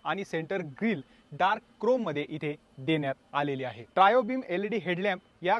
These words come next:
गाडीमध्ये देण्यात आलेले आहेत, ज्यामध्ये वरचे दोन जे हेडलॅम्प्स आहेत, जे एलईडी लॅम्प्स आहेत, हे हाय बीमसाठी आणि खालचा एकच लो बीमसाठी देण्यात आलेला आहे. यासोबतच एलईडी पोझिशनिंग लॅम्प आणि अर्धचंद्र आकारात एलईडी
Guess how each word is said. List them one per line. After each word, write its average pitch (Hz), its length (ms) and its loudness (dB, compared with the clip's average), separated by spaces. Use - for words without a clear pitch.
गाडीमध्ये 165 400 4
देण्यात 139 240 -6
आलेले 120 260 -6
आहेत, 101 180 -12
ज्यामध्ये 180 440 0
वरचे 180 360 2
दोन 196 300 2
जे 220 100 0
हेडलॅम्प्स 196 360 0
आहेत, 131 180 -4
जे 175 160 -2
एलईडी 190 360 -4
लॅम्प्स 190 280 0
आहेत, 131 180 -4
हे 220 100 2
हाय 196 200 4
बीमसाठी 202 460 -4
आणि 160 180 -4
खालचा 180 320 -2
एकच 190 440 0
लो 190 160 6
बीमसाठी 202 400 -6
देण्यात 156 280 -2
आलेला 120 240 -6
आहे. - 220 -16
यासोबतच 185 640 4
एलईडी 196 240 0
पोझिशनिंग 175 440 -6
लॅम्प 170 240 0
आणि 170 160 -2
अर्धचंद्र 185 580 0
आकारात 151 340 0
एलईडी 190 360 2